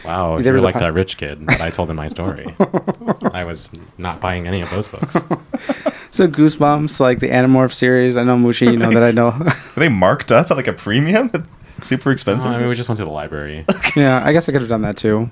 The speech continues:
Speaker 2: I, well, we did.
Speaker 1: I didn't go to any hockey games, but I went to the library. <laughs>
Speaker 2: Um, so that was kind of,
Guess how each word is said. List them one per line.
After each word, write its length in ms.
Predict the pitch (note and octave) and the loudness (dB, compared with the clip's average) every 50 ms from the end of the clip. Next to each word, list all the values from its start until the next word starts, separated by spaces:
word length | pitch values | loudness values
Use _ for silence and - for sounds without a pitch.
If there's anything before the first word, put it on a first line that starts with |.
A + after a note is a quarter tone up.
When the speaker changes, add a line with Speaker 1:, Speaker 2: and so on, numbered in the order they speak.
| - | -4
Speaker 2:
I, 240 | - C#3+ E3 F#3 F3+ | 0 0 2 2 0
well, 340 | - - B3 B3+ - - C#4 | 0 -2 -2 -2 -2 -2 0
we 120 | A#3 A#3+ C#4 | 2 4 4
did. 380 | C#4 F3+ B2+ A#2 A#2 B2+ C#3 C3+ - | 6 6 4 4 2 0 -6 -6 -2
Speaker 1:
I 40 | A#2+ | -2
didn't 120 | C3+ C3+ | 0 2
go 60 | D3 | 2
to 80 | C3+ C3 | 2 2
any 120 | A2 G2 | 0 -2
hockey 280 | F2+ F2+ F#2 E2+ - - | -2 -4 -6 -6 -6 -14
games, 320 | - D#2 C#2+ C#2+ C#2+ - - | -20 -20 -20 -18 -16 -10 -6
but 100 | - E2+ | -2 0
I 40 | F2 | 0
went 120 | F2+ F#2 - | 0 0 -2
to 80 | F2+ | -4
the 60 | D#2 D2 | -8 -8
library. 360 | D2 C#2+ D2+ - - - - A2+ - - - - - - - - _ - | -10 -12 -14 -14 -4 -2 0 0 0 -2 -4 -12 -16 -18 -18 -20 _ -16
<laughs> 300 | - C#3+ - - - - - - _ _ - - - - - - - - - - - - - _ _ - - - - - - - - - - | -16 -12 -8 -8 -10 -10 -12 -20 _ _ -10 -10 -10 -10 -10 -16 -16 -16 -16 -16 -16 -20 -20 _ _ -20 -18 -18 -18 -18 -20 -20 -20 -16 -4
Speaker 2:
Um, 480 | - D3 C#3 C3+ B2+ A#2+ A#2 A2+ - - - - | 0 0 2 2 2 0 -2 -6 -6 -10 -10 -6
so 320 | C#3+ D3+ F3 F3 D#3+ D3 D#3 | 2 4 4 4 4 4 4
that 160 | D#3+ F#3+ A3 | 4 4 4
was 180 | A#3 G3 - | 2 0 0
kind 180 | - - F#3 F3 | 0 0 0 0
of, 180 | E3+ D#3 - | 0 -2 -2